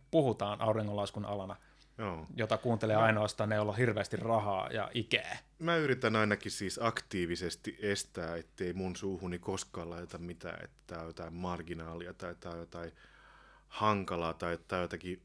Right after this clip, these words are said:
Speaker 2: outoa tai noloa tai epätrendikästä tai mitä hyvänsä. Et se, se nimittäin sinne lipsahtaa. Toimittaja kirjoittaa sen, vaikkei se sanoisi, ellei erikseen poista.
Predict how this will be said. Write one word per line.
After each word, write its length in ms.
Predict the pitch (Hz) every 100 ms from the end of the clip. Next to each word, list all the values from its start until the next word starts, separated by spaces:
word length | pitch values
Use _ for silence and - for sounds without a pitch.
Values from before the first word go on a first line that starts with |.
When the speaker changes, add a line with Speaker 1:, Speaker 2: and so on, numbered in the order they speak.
| -
Speaker 2:
outoa 520 | 110 101 95 82 80
tai 220 | - 85
noloa 540 | 87 90 87 82 78 78
tai 200 | 80 82 87
epätrendikästä 840 | - 82 - 82 82 82 92 104
tai 200 | - 98
mitä 200 | 110 107
hyvänsä. 320 | 117 110 101
Et 80 | 101
se, 200 | 143 135 - - - -
se 140 | -
nimittäin 440 | 165 160 160 151 151
sinne 200 | 165 180
lipsahtaa. 580 | 226 - 104 - 87 82 -
Toimittaja 460 | 156 143 - 120
kirjoittaa 480 | 127 160 110 - 92
sen, 160 | 90 92
vaikkei 300 | 95 - 98
se 100 | 107
sanoisi, 360 | 117 107 82
ellei 260 | 87 87 101
erikseen 600 | 131 117 98 - - 82 85
poista. 440 | 90 90 - -